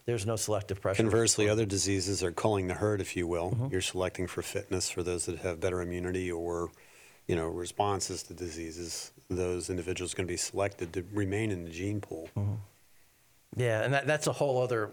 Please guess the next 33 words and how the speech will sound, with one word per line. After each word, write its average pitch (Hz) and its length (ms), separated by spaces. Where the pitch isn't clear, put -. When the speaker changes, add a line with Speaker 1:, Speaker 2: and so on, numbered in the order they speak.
Speaker 1:
we 170 120
could 143 80
have 120 120
a 101 60
whole 131 240
show 127 460
about 101 280
how 117 420
interventions 120 960
and, 101 140
of 123 120
immunizations 117 720
and 117 100
health 107 420
and 113 60
all 117 120
the 113 100
things 110 300
that 107 100
we 98 120
do, 113 200
medicine, 110 500
have 107 240
allowed 113 320
us 110 140
to 104 80
pass 120 360
on 117 200
less 110 200
fit - 220
genes. 117 560
Speaker 2:
Yeah. 139 380
Speaker 1:
Uh, - 20